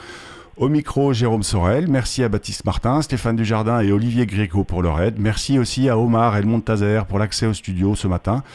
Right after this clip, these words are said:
Rayon Libre sera comme d'habitude conclu par une chronique d'Abel Guggenheim. Euh,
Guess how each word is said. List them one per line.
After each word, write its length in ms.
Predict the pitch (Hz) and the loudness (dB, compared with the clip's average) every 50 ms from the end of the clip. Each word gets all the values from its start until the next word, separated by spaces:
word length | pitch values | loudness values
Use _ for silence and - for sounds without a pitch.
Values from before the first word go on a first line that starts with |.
| - - - - - - - - - - | -18 -18 -16 -16 -18 -18 -20 -14 -8 -4
Rayon 320 | 98 127 135 135 135 127 | -2 0 0 2 2 2
Libre 280 | 127 117 120 135 127 - | 2 2 2 0 0 -2
sera 200 | 127 107 117 120 | -2 -2 0 0
comme 180 | - 131 120 | 0 -2 0
d'habitude 480 | 113 120 113 117 101 - - 117 120 110 | 0 0 0 -2 -2 -2 -4 -4 -4 -2
conclu 420 | - 135 123 107 - - 120 123 | -2 -4 -4 -2 0 0 0 0
par 160 | - 113 104 107 | 2 0 0 0
une 100 | 107 - | 0 -2
chronique 420 | - - 104 110 123 - - 87 | 0 0 0 2 0 0 -2 -2
d'Abel 480 | 82 110 104 92 113 113 123 120 117 80 | -2 -2 0 2 2 2 2 0 -2 -4
Guggenheim. 840 | 73 82 101 113 104 113 98 92 87 85 85 85 87 87 87 85 - - - - - - - - - - - - - - - - | -4 -4 -4 -2 0 0 2 2 2 2 2 2 2 0 0 -2 -4 -8 -14 -20 -20 -20 -20 -20 -20 -20 -20 -20 -20 -20 -8 -4
Euh, 920 | 101 104 104 104 101 101 107 107 107 107 107 104 107 107 110 110 110 110 | 0 2 2 2 2 2 2 2 2 2 0 0 0 2 2 2 2 0